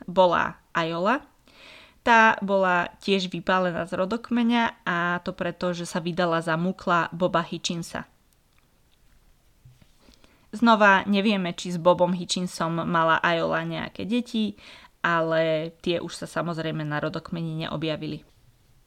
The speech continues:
Ale ako som spomínala, rod Blackovcov pokračuje v tomto prípade Phineasom Nigelusom Blackom, ktorý sa narodil v roku tisíc osemsto štyridsaťsedem a zomrel v roku tisíc deväťsto dvadsaťpäť.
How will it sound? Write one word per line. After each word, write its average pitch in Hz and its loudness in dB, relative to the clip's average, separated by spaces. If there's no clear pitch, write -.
Ale 247 6
ako 254 2
som 240 0
spomínala, 202 4
rod 190 4
Blackovcov 180 2
pokračuje 165 -2
v 165 -16
tomto 170 -4
prípade 156 -4
Phineasom 190 2
Nigelusom 190 -2
Blackom, 277 2
ktorý 214 0
sa 214 4
narodil 190 2
v 185 2
roku 185 -2
tisíc 196 -8
osemsto 185 -2
štyridsaťsedem 226 0
a 170 0
zomrel 165 0
v 170 0
roku - -8
tisíc 180 -8
deväťsto 175 -2
dvadsaťpäť. - -8